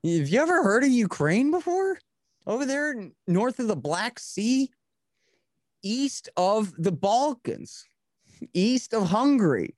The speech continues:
right? East of what we ever called Eastern Europe, east of Romania and Bulgaria,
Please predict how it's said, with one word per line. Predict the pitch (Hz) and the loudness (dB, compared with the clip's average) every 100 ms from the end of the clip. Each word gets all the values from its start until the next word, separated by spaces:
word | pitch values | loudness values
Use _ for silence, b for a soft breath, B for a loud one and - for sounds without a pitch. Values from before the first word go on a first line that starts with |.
| _ | _
right? | 175 214 - | -4 -4 -4
East | 214 262 - | 0 0 0
of | 240 180 | -2 0
what | 220 190 | 0 0
we | 214 190 | -2 0
ever | 202 240 233 | 0 0 -4
called | - 208 180 131 | -2 0 -2 -4
Eastern | - 220 277 - 233 214 | -4 -4 -4 -6 -2 0
Europe, | 214 214 - - _ _ _ _ _ _ | 0 0 -2 -6 _ _ _ _ _ _
east | 196 233 262 - | -10 -10 -10 -8
of | 180 175 | -6 0
Romania | 190 185 175 175 233 220 131 - - _ _ _ _ _ _ | 2 4 4 4 2 4 2 -2 -10 _ _ _ _ _ _
and | 165 170 | -2 -2
Bulgaria, | 147 190 170 127 175 214 202 139 95 | 0 -2 -2 -2 0 0 0 0 -2